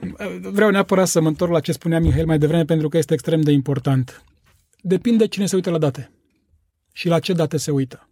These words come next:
Noi, în momentul de față, raportăm oficial că reciclăm undeva la un patruzeci la sută din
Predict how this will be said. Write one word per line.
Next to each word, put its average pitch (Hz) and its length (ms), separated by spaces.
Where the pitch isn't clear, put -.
Noi, 185 220
în 220 60
momentul 190 340
de 160 120
față, 180 360
raportăm 170 680
oficial 185 480
că 214 120
reciclăm 208 400
undeva 180 260
la 180 80
un 170 160
patruzeci 175 520
la 156 100
sută 165 220
din 156 300